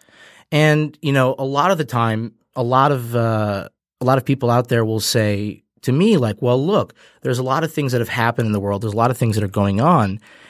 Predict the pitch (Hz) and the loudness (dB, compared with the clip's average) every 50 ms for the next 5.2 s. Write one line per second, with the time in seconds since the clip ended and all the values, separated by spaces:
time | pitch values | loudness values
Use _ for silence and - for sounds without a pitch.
0 | _ _ _ - - 117 117 113 113 110 110 110 107 107 107 101 - _ _ _ | _ _ _ -4 -2 0 0 0 0 0 0 -2 -2 -4 -6 -10 -14 _ _ _
1 | - 120 107 135 160 175 180 160 165 160 151 - - 135 143 165 160 156 - 135 | -10 -2 0 2 2 2 2 2 0 0 -2 -2 -2 -2 0 2 2 0 0 0
2 | 131 131 139 143 - - 80 - - - 117 120 135 151 147 143 - 120 123 151 | 0 -2 -2 -2 -4 -6 -10 -10 -10 -4 -2 0 2 2 2 0 -2 -2 -2 -2
3 | 156 131 143 139 135 135 - 104 98 98 117 127 135 143 139 135 120 117 - 120 | -2 0 -2 -2 -2 -2 -4 -6 -8 -4 -2 0 0 0 0 -2 -2 -4 -2 0
4 | 120 120 127 120 98 87 85 - - 120 113 - 131 131 135 131 - - 123 117 | 0 2 0 0 -2 -4 -6 -4 -4 -4 -2 -2 0 0 0 0 -2 -2 -2 -2
5 | 113 107 - | -2 -4 -6